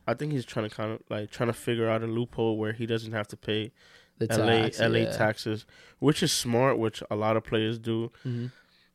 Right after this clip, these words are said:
Speaker 1: If you, if you can do that, then
Speaker 2: Yeah.
Speaker 1: that is smart. You don't wanna pay those taxes, but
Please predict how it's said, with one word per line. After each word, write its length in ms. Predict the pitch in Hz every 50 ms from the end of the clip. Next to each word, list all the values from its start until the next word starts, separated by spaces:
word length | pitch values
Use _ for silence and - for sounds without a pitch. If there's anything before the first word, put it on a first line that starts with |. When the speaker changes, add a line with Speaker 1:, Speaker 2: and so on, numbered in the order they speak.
| _ _ _ _ _
Speaker 1:
If 180 | - 107 101 104
you, 180 | 113 113 110 101
if 160 | - 110 101 110
you 100 | 117 117
can 380 | - - - - 120 123 127 113
do 180 | 110 101 101 101
that, 260 | 104 101 104 104 107
then 180 | 110 107 104
Speaker 2:
Yeah. 100 | 110 120
Speaker 1:
that 200 | - 107 107 135
is 100 | 127 110
smart. 400 | - - - 110 110 110 107 107 107
You 80 | 110
don't 100 | 107 107
wanna 140 | 110 107 107
pay 140 | - - 107
those 120 | 104 107 -
taxes, 300 | - 110 110 - - 110
but 240 | 107 110 107 98